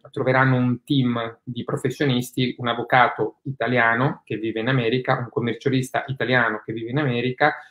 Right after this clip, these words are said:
Ho preparato loro quello che avrei voluto trovare io e sicuramente il punto di forza, come nell'immobiliare, è che io non, non vendo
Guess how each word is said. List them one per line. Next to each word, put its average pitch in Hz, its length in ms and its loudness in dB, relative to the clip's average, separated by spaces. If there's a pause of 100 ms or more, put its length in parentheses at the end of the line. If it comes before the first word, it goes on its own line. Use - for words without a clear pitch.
(240)
Ho 160 40 4
preparato 214 460 6
loro 214 260 6
quello 170 180 4
che 165 80 0
avrei 160 160 4
voluto 156 260 2
trovare 135 380 4
io 123 500 2
e 143 300 10
sicuramente 160 640 2
il 139 100 4
punto 143 280 4
di 151 120 6
forza, 131 440 2
come 131 280 6
nell'immobiliare, 117 920 2 (400)
è 151 160 2
che - 80 4
io 170 200 8
non, 165 580 6
non 190 300 6
vendo 120 680 2